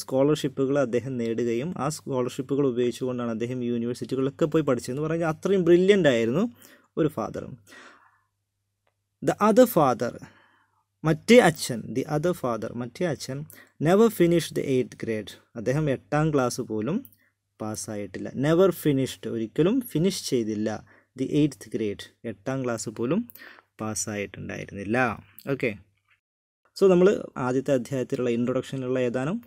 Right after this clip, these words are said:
ചില പാരഗ്രാഫുകളാണ് നമ്മൾ വായിച്ചത്. നിങ്ങൾക്ക് വായിച്ച് നോക്കിയപ്പോൾ തന്നെ മനസ്സിലായിട്ടുണ്ടാവും ഇത്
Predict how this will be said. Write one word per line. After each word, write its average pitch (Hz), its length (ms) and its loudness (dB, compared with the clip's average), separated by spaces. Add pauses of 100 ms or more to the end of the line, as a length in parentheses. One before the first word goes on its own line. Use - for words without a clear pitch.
ചില 127 220 -4
പാരഗ്രാഫുകളാണ് 117 720 -6
നമ്മൾ 110 140 -4 (100)
വായിച്ചത്. 107 360 -6 (380)
നിങ്ങൾക്ക് 165 280 2
വായിച്ച് 151 240 4
നോക്കിയപ്പോൾ 147 280 -2
തന്നെ 151 160 -2
മനസ്സിലായിട്ടുണ്ടാവും 123 540 -4
ഇത് 127 40 -2